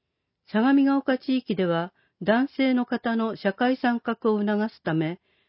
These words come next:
ゲームや麻雀、囲碁、将棋などを行うサロンもあります。また、地域包括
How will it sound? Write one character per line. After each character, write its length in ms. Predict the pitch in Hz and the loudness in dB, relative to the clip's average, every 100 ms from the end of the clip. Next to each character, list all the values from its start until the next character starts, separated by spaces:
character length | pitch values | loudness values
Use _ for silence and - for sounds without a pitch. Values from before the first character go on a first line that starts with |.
| _ | _
ゲ 240 | 202 269 269 | 0 2 4
ー 40 | |
ム 120 | 214 | 2
や 140 | 170 151 | 2 0
麻 280 | 170 190 | 0 0
雀、 380 | 196 170 165 160 - _ _ | 0 -2 -2 -4 -8 _ _
囲 120 | 240 254 | -2 2
碁、 160 | 180 | 0
将 240 | - 233 254 | 0 -2 0
棋 140 | 254 | 0
な 160 | 254 247 | 0 0
ど 180 | 180 160 | 0 -2
を 40 | |
行 140 | - | -2
う 300 | 214 220 202 - | -2 -2 -4 -4
サ 100 | 240 | -4
ロ 120 | 233 | -2
ン 120 | 190 151 | -2 -2
も 80 | |
あ 80 | 147 | -6
り 80 | 147 | -6
ま 160 | 143 147 | -6 -8
す。 60 | _ _ _ _ _ _ _ _ _ | _ _ _ _ _ _ _ _ _
ま 160 | 175 190 | -2 0
た、 300 | 190 185 - _ _ | -2 -2 -6 _ _
地 180 | - 285 | 0 2
域 220 | 269 202 | 2 0
包 160 | 196 226 | 0 -2
括 180 | - | -2